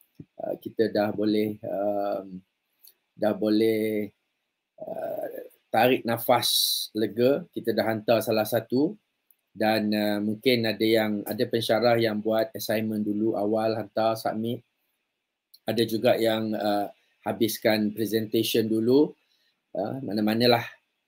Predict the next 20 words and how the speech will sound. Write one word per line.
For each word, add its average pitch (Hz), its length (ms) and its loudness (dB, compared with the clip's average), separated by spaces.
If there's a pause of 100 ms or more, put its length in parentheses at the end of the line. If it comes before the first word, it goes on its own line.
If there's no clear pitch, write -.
(540)
Okey, 147 160 8
seratus. 165 880 6
Lah, 143 320 8
hai, 131 240 6
slow 190 480 6
ni. 160 240 2 (560)
Dah 143 240 2
jadi, 160 320 6
dah 156 160 8
jadi 160 720 8
lembap 165 400 4
sikit. - 320 -2 (240)
Ya, 147 160 -4
bila 139 640 8 (480)
kelembapan 165 640 8
berlaku, 160 560 4 (240)
ya, 143 160 -8
bila, 139 480 6
bila 139 480 4
lepas 131 240 2